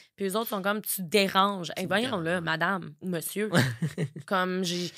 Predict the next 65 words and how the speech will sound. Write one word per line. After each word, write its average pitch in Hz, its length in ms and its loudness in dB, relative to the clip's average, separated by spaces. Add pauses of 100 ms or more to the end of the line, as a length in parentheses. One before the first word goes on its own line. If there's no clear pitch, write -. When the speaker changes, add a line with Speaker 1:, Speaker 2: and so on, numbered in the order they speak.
(300)
Speaker 1:
c'est - 220 0
pas 254 160 0
de 311 40 2
ma 254 160 8
faute, 311 380 0
là, 311 60 -2 (100)
si - 80 0
je - 60 -2
suis - 80 -2
comme 180 240 -2
ça. 269 180 0 (260)
Puis 214 100 -6
c'est 202 120 -2
aussi 247 240 -2
que - 100 -6
je - 80 -4
trouve - 260 -6
qu'on, 180 340 0
on 190 160 0
va 180 160 2
vite 240 260 -2
à 175 140 2
dire 208 400 -4
qu'il 170 320 -4
faut 220 140 -8
que 226 100 -6
les 180 180 -4
enfants, 170 320 -4
ils 233 160 -4
soient, 175 320 -4
tu 160 60 -12 (180)
sais, - 140 -6
moi, 214 120 -4
c'est 226 140 -8
ça 214 160 -4
que 208 140 -10 (360)
j'aimais 165 320 -8
pas 170 140 -10
non 190 160 -8
plus 196 140 -14
quand 185 100 -6
Speaker 2:
Mhm. 175 60 -4
Speaker 1:
j'étudiais 180 380 -8
en 190 100 -4
enseignement, 180 480 -6
c'est 196 160 -12
que 185 80 -8 (420)
faut, 196 200 -14
faudrait 190 340 -2
que 220 100 -6
les 202 140 -2
enfants 196 260 2
soient 208 160 0
assis 185 240 -2
sur 208 140 -6
leur 180 120 0
pupitre 214 360 -4
à 202 100 0
longueur 185 320 0
de 196 140 0
journée, 190 420 -2
tu 208 60 -10 (140)
sais. 220 40 -8 (260)
C'est - 140 -2
normal, 220 400 4